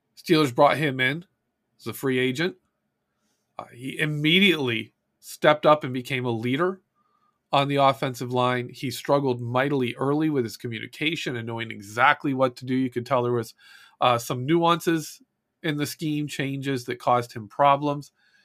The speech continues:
In preseason, he looked like a guy who forgot how to play football. Early, very, very early on in the season, there were a lot of mistakes by him. By the end of the year, he was the best lineman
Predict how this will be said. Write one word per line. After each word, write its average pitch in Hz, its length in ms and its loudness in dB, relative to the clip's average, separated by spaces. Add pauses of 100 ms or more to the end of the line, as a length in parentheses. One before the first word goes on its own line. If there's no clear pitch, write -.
(160)
In 120 160 -4
preseason, 151 720 0
he 147 260 0
looked 131 360 0
like 110 320 0 (540)
a 120 100 -2
guy 123 200 4
who 123 120 -2
forgot 117 340 2
how 117 120 0
to 101 80 -6
play 98 180 -10
football. 170 720 2 (500)
Early, 170 380 6
very, 175 580 10
very 170 300 6
early 151 300 4
on 123 140 2
in 117 60 -4
the 117 80 -6
season, 135 400 -4
there 123 80 -4
were 113 140 -2
a 107 60 -2
lot 104 160 0
of 107 60 -14
mistakes 131 460 -2
by 123 220 0
him. 110 320 -6 (560)
By 127 240 4
the 120 180 -2
end 151 220 2
of 139 80 -2
the 135 100 -2
year, 123 280 2
he 127 240 -6
was 123 180 -2
the 127 100 -6
best 113 300 -2
lineman 101 360 -6